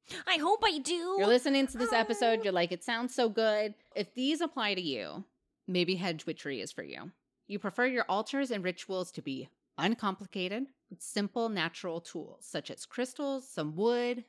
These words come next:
Speaker 2: some herbs, you know, very simple. You love learning about plants and their healing properties. You are drawn to the healing arts as a profession, such as bodywork, midwifery,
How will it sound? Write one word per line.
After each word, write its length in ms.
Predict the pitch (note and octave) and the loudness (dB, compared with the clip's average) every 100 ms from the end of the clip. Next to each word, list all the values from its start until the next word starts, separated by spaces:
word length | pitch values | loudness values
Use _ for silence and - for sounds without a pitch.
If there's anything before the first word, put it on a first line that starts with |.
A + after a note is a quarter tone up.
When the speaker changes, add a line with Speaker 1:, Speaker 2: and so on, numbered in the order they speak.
| _ | _
Speaker 2:
some 240 | - C3+ - | -10 -10 -4
herbs, 540 | G#3 A3+ A#3 A#3+ A#3 | -4 -2 -2 -4 -4
you 60 | G#3+ | -4
know, 140 | B2 - | -6 -6
very 300 | D#3+ G#3 A3 | -6 -4 -4
simple. 580 | - D3+ B2 - - - _ _ _ | -6 -8 -8 -14 -18 -20 _ _ _
You 100 | F3+ | -6
love 240 | F3 A#3 | 0 0
learning 300 | B3+ A3 A3+ | 0 0 0
about 180 | A3 G#3+ | 0 -2
plants 360 | - F#3+ F#3 - | -2 -2 -2 -4
and 100 | G3+ | -4
their 80 | E3+ | -2
healing 400 | D#3 F3+ E3 D#3+ | -2 -4 -4 -6
properties. 880 | - D3+ C#3+ C3+ - - - - - _ _ | -8 -10 -8 -12 -14 -20 -18 -18 -20 _ _
You 100 | G#3 | 0
are 80 | F#3+ | 0
drawn 340 | F3 A#3 C4 | 2 0 2
to 100 | C#4 | 2
the 80 | A#3 | 2
healing 420 | E3 - A#3+ B3 A#3+ | 0 -2 -2 -2 0
arts 360 | F3 F3 - - | 0 0 -4 -4
as 160 | E3+ | -2
a 60 | D#3 | -4
profession, 720 | - D#3+ C4+ C#4 - C#4+ C4+ | -8 -4 -2 -2 -2 -2 -2
such 240 | - F3 | -2 -2
as 180 | D3 C3+ D3 _ | -2 -8 -12 _
bodywork, 580 | F#3 F3+ G3 F#3+ G3 - | 0 2 2 0 -2 -4
midwifery, 920 | F3 F3+ F3+ F3 E3+ F3+ F3 E3 E3+ | -4 -2 0 -2 -2 -4 -2 -4 -6